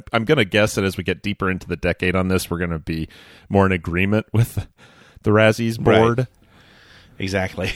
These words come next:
Speaker 2: <laughs>
Speaker 1: Like, the first half, it's gonna be, "Those are cult classics. How dare you?"
Speaker 2: <laughs> Right. Uh, some of the movies that actually won the Razzie for worst movie in their respective years, and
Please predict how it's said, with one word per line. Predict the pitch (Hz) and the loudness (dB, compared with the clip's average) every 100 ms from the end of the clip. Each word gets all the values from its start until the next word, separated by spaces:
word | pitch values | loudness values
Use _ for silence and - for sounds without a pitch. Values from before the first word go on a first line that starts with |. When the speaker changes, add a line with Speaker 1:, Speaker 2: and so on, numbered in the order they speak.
| - | -10
Speaker 2:
<laughs> | - | -6
Speaker 1:
Like, | 110 - | -4 -2
the | |
first | - 175 - | 2 2 4
half, | 135 120 | 2 2
it's | - | -2
gonna | 131 | -2
be, | 127 | 2
"Those | 214 233 | 2 2
are | 233 | 0
cult | - 240 - | 0 0 0
classics. | - 190 208 127 110 | 2 2 2 0 0
How | - 202 | 0 0
dare | 156 196 214 | 2 4 4
you?" | 123 104 98 - | 4 2 2 0
Speaker 2:
<laughs> | - - - _ | -6 -16 -20 _
Right. | 151 120 107 - - - - 147 - - - - | -4 -2 -2 -6 -18 -20 -18 -18 -20 -20 -18 -2
Uh, | 135 123 | 2 2
some | - 180 196 | 0 0 2
of | 214 | 2
the | 175 | 2
movies | 156 143 123 | 0 0 -2
that | 113 | -2
actually | 113 113 110 | -2 -2 -6
won | 104 87 95 165 190 90 78 - - _ _ _ _ _ _ _ | -6 -4 0 2 2 0 -6 -10 -16 _ _ _ _ _ _ _
the | - | -2
Razzie | 95 98 92 - 95 85 92 - _ _ | 2 2 0 -2 -4 -6 -10 -18 _ _
for | - 101 | -4 -4
worst | 101 107 - | -2 -4 -2
movie | 117 92 92 | -2 -2 -2
in | 95 | -2
their | 95 | -4
respective | 85 - 87 - 82 | -4 -6 -8 -8 -6
years, | 85 85 - | -4 -4 -4
and | 104 | -4